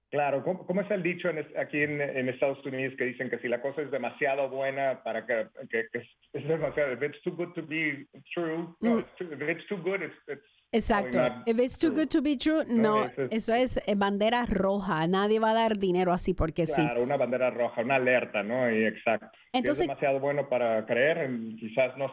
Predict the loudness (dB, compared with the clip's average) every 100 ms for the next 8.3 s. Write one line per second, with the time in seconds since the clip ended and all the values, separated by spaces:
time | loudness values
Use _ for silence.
0 | -2 -2 0 -4 -4 -6 -2 0 2 2
1 | 2 0 -2 -4 0 0 2 0 2 0
2 | 0 -2 -4 -2 -2 0 -2 0 2 2
3 | 0 0 0 0 0 0 2 2 2 2
4 | 2 2 0 0 2 2 2 2 2 2
5 | 4 4 2 0 0 0 0 0 0 2
6 | 4 2 2 2 2 2 2 0 2 2
7 | 2 2 2 2 2 2 0 0 -4 -2
8 | 0 0 0